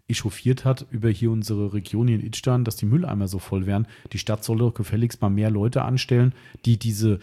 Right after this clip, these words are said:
Schandflecke in der Stadt beseitigen und so weiter. Und daraufhin hat ein anderer einen Leserbrief geschrieben, hat gesagt, ich sag dir mal, wie es in Asien ist.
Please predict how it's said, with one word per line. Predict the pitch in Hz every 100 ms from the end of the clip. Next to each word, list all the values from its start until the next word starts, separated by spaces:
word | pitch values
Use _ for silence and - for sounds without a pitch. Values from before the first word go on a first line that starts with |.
| -
Schandflecke | - - 123 - 123 123 127
in | 117
der | 107
Stadt | 139 139
beseitigen | 151 98 90 95 95
und | 92
so | 90 87
weiter. | 90 104 107 - _ - -
Und | 110 113
daraufhin | 107 127 131
hat | 117 107
ein |
anderer | 78 117 156 135
einen | 113
Leserbrief | 123 143 143 143
geschrieben, | 139 - 135 127
hat | -
gesagt, | 117 120 - 147
ich |
sag | 117 123
dir | -
mal, | 123 113
wie | 104
es | 101
in |
Asien | 110 139 131 92
ist. | 76 -